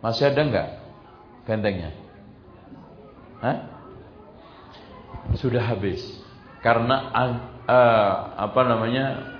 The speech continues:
eh, nanti kalau sampai waktunya ya kita bahas peperangannya. Sampai akhirnya beliau wafat di Manado, bagaimana ceritanya?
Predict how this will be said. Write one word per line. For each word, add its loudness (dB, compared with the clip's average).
eh, -2
nanti -4
kalau 0
sampai 0
waktunya 0
ya -2
kita -4
bahas -4
peperangannya. -4
Sampai -4
akhirnya -4
beliau -2
wafat 0
di -4
Manado, 0
bagaimana 0
ceritanya? -6